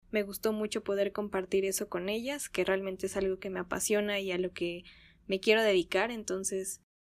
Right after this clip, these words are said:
pues fue darle solo un poquito de mí a ellas para que pues también se dieran cuenta de que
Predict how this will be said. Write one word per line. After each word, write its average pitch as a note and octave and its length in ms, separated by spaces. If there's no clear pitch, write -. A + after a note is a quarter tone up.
pues F#3+ 520
fue B3 240
darle A#3+ 300
solo A3 240
un A3+ 100
poquito A3 440
de F#3+ 120
mí G3+ 460
a F#3+ 160
ellas A#3+ 420
para G3 300
que G3 160
pues G3 180
también G#3+ 200
se A#3+ 80
dieran A3+ 280
cuenta G#3+ 380
de F#3+ 180
que F#3 520